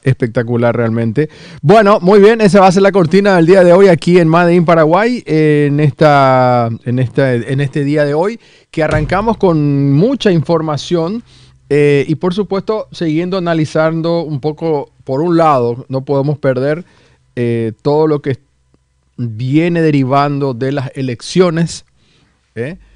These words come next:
Fraude, no fraude, etcétera. La gente por ahí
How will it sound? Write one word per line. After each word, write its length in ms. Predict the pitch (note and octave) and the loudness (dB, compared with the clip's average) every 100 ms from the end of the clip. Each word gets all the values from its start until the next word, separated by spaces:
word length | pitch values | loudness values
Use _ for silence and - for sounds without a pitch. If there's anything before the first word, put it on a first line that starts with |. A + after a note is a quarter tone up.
| _ _ _ C3+ | _ _ _ -20
Fraude, 640 | _ C3 C#3 D3+ D3 C#3 | _ -4 0 0 -2 -2
no 140 | B2+ A#2 | -4 -4
fraude, 500 | - D3 D3+ D3+ B2+ | 0 4 4 2 0
etcétera. 500 | - D#3+ D3+ D#3 E3 | -2 -4 -2 -2 -2
La 120 | C3+ | -2
gente 280 | C#3 C3 C3+ | -4 -6 -6
por 160 | C3 | -4
ahí 340 | A#2 A#2+ C#3+ | -4 -6 -8